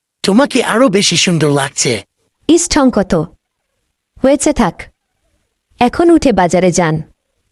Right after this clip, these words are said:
Speaker 2: ঘরে কোনো সবজি নাই। বাজার করে এলে পরে আমি রান্না চড়াবো।
Speaker 1: বাজারে যে যাব, হাতে তো একটা কানা করিও নাই।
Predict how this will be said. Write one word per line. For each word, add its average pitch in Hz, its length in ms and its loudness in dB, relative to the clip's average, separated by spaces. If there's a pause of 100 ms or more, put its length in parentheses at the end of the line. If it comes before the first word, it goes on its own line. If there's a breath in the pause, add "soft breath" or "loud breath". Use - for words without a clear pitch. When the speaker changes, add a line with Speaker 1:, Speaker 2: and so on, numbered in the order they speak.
(480)
Speaker 2:
ঘরে 349 280 2
কোনো 339 220 0
সবজি 208 400 0
নাই। 156 240 -2 (920)
বাজার 214 360 0
করে 269 240 2
এলে 247 220 2
পরে 254 240 0
আমি 214 220 2
রান্না 196 300 2
চড়াবো। 156 460 0 (360)
Speaker 1:
বাজারে 190 380 0
যে 220 140 2
যাব, 147 240 -2 (1000)
হাতে 285 300 0
তো 220 120 0
একটা 190 220 -2
কানা 160 280 -4
করিও 180 360 0
নাই। 117 320 -6